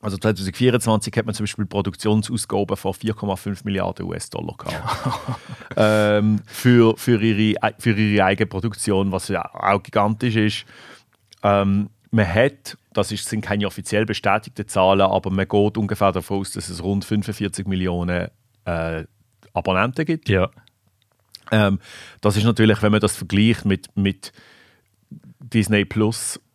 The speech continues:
Speaker 1: mit hundertzwanzig, gut hundertzwanzig.
Speaker 2: Das ist jetzt nicht mal so ein riesen Abstand,
Speaker 1: Und
Speaker 2: hätte ich es mehr gedacht,
Speaker 1: ja,
Speaker 2: aber Netflix?
Speaker 1: ne, dreihundert.
Speaker 2: Ah, wow, okay, ja, ja, ja.
Speaker 1: <laughs>
Speaker 2: Ja, das
Speaker 1: Also
Speaker 2: ist eine
Speaker 1: das
Speaker 2: andere
Speaker 1: ist
Speaker 2: Liga.
Speaker 1: schon, äh, da gehen wir schon in Richtung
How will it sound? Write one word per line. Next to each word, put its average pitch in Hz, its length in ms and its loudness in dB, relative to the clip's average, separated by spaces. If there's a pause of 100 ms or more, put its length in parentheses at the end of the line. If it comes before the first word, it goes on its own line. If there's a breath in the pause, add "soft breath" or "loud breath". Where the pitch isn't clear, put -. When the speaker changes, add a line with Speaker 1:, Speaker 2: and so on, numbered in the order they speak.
(220)
Speaker 1:
mit 107 260 -4
hundertzwanzig, 107 840 -2
gut 110 220 -2
hundertzwanzig. 98 360 0
Speaker 2:
Das 113 60 4
ist 226 60 2
jetzt 165 140 4
nicht - 80 0
mal 180 100 2
so 170 80 4
ein 156 60 4
riesen 175 320 4
Abstand, 123 380 6
Speaker 1:
Und 156 60 2
Speaker 2:
hätte 147 40 2
ich - 80 -2
es - 100 -6
mehr 143 140 4
gedacht, 160 200 2
Speaker 1:
ja, 120 160 8
Speaker 2:
aber 143 100 2
Netflix? 170 400 -2
Speaker 1:
ne, 117 100 4 (200)
dreihundert. 95 640 -4 (160)
Speaker 2:
Ah, 107 280 4
wow, 107 280 4
okay, 101 260 -4
ja, 98 160 -2
ja, 104 160 -4
ja. 139 720 2
Speaker 1:
<laughs> - 60 -20
Speaker 2:
Ja, 101 180 4
das 101 100 2
Speaker 1:
Also 123 40 6
Speaker 2:
ist 120 100 2
eine 127 100 4
Speaker 1:
das 104 100 2
Speaker 2:
andere 104 160 2
Speaker 1:
ist 104 60 2
Speaker 2:
Liga. 104 180 4
Speaker 1:
schon, 123 200 6 (380 loud breath)
äh, 113 240 4
da 120 140 4
gehen 117 260 4
wir 110 80 0
schon 113 180 -2
in 113 100 -2
Richtung 110 380 -4